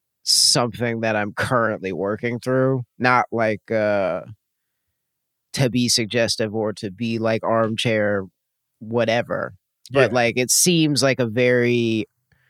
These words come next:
Speaker 1: earnest attempt at working through something in each of these, in each of these specials. Uh,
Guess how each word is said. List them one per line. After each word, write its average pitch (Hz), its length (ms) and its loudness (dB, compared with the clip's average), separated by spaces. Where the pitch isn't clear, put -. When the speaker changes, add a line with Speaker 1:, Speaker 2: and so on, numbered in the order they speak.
Speaker 1:
earnest 147 520 2
attempt 131 420 -2
at 123 180 0
working 120 520 0
through 123 300 0
something 92 440 -2
in 98 140 -4
each 104 240 -2
of 92 160 -4
these, 95 720 -2
in 101 180 -6
each 107 220 -4
of 92 140 -8
these 87 160 0
specials. - 760 -4
Uh, 58 300 -4